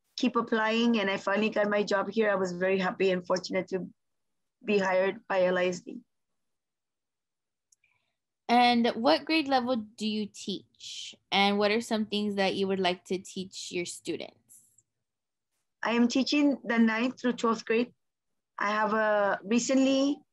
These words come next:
Speaker 1: as of March, February twenty-fourth of last year, right before covid, uh, shut down, I had changed from an English resource teacher to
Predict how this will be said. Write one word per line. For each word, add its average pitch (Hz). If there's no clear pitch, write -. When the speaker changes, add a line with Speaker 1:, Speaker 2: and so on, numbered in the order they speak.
Speaker 1:
as 214
of 185
March, 220
February 269
twenty-fourth 247
of 202
last 208
year, 185
right 196
before 240
covid, 220
uh, 190
shut 220
down, 196
I 208
had 220
changed 240
from 208
an 196
English 247
resource 247
teacher 240
to 226